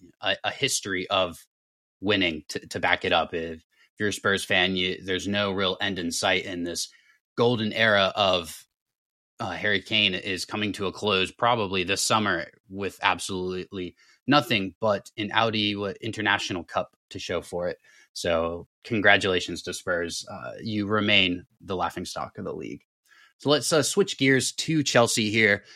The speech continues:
And sometimes I think as fans, we, we kinda think that the most difficult matches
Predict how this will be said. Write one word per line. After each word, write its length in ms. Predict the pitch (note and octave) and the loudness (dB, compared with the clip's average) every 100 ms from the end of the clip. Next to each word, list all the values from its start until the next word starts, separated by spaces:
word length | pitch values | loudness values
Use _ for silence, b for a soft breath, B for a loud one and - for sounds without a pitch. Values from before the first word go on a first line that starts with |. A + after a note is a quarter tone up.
| b b | b b
And 340 | D#3+ D#3 D3+ | 6 8 8
sometimes 480 | - G#3 G#3 A#3 F#3 | 4 2 6 6 8
I 80 | C#3 | 6
think 260 | D3 B2+ | 6 4
as 160 | A#2 - | 4 0
fans, 420 | - G#2+ A2 G#2 | 2 2 2 -2
we, 480 | G2+ G#2+ G#2+ G#2+ G#2+ | -4 0 2 2 -2
we 100 | A#2 | -10
kinda 200 | A#2+ D#3 | -4 -4
think 260 | C#3+ G3 F#3+ | -2 -4 -4
that 120 | C3 | -2
the 60 | B2 | 0
most 260 | B2 A#2 | 0 -2
difficult 540 | - A2+ A#2 - G#2+ - | -6 -6 -6 -2 -2 0
matches 640 | G#2 G2+ - F#2+ F#2 - | 0 -2 0 -2 -2 -6